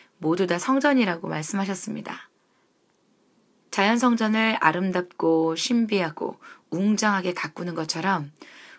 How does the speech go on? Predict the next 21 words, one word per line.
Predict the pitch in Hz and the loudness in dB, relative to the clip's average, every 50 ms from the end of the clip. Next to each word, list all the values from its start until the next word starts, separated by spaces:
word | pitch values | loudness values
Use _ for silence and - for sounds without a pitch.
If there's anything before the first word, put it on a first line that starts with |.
| _ - | _ -6
우리의 | - 175 180 196 190 185 180 175 | -2 2 4 4 6 6 4 2
인생을, | 180 185 190 - 226 196 170 156 147 156 156 _ _ - - _ _ - | 2 0 0 0 0 0 0 -2 -6 -8 -12 _ _ -20 -20 _ _ -6
우리의 | - 165 175 165 160 | 0 2 2 4 4
영혼 | 160 160 175 185 190 208 208 202 196 180 165 | 4 2 2 2 2 2 2 2 0 0 -2
육을 | 165 160 180 202 233 262 277 - - - - - - - | -4 -2 0 4 4 4 4 2 -4 -20 -20 -14 -6 -2
아름답고 | 143 156 160 175 175 165 165 156 156 - - - - - 196 247 - | 0 0 0 0 -2 -2 -4 -4 -4 -6 -8 -6 -6 -6 -8 -10 -10
신비하고 | - - - 254 247 233 220 214 190 165 160 156 - - - - - - - | -6 -4 0 2 2 2 2 2 0 0 -2 -4 -6 -10 -12 -12 -12 -10 -4
웅장하게 | - 196 220 226 233 226 240 233 226 208 180 175 - 165 151 156 - - | -2 0 2 2 2 4 4 4 2 2 0 -4 -4 -4 -4 -6 -6 -8
가꾸라고 | - - - 156 - - 233 226 208 202 | -8 -8 -8 -6 -2 0 2 2 2 2
말씀하셨는데요. | 180 156 147 143 - - 175 170 180 - 233 220 208 180 156 160 156 156 170 190 190 160 156 - _ _ _ _ _ _ _ _ _ _ _ _ _ _ _ _ _ _ _ _ _ _ _ - | 0 -4 -6 -6 -6 -6 -4 -4 0 0 0 0 0 -2 -4 -2 0 0 2 2 0 -2 -6 -14 _ _ _ _ _ _ _ _ _ _ _ _ _ _ _ _ _ _ _ _ _ _ _ -6
인생 | - 190 196 269 277 | -4 0 2 4 4
살다 | 269 302 294 294 294 | 6 6 6 6 6
보면 | 285 262 233 214 208 208 208 208 208 208 214 214 220 - - - - - - - - - - _ - - | 6 4 4 4 6 6 6 6 6 4 2 -2 -4 -8 -16 -20 -20 -20 -20 -20 -20 -20 -20 _ -16 -14
우리 | - 214 | -8 -4
진노 | - - - 196 202 202 | -2 0 2 2 2 2
타케시님처럼 | 196 - 254 - 247 220 - 214 202 185 180 170 165 160 160 160 156 - - 156 156 151 151 | 2 0 2 2 2 2 2 2 2 2 2 2 0 -2 -4 -4 -4 -4 -4 -4 -4 -2 -2
목소리가 | 147 156 151 - - 180 165 165 156 | -4 -4 -2 -2 0 0 0 0 0
안 | 147 147 156 | -2 0 0
나올 | 180 214 220 208 | 2 2 2 2
수도 | 185 - - - - | 0 -4 -8 -10 -14
있고요. | - - - - | -10 -8 -8 -8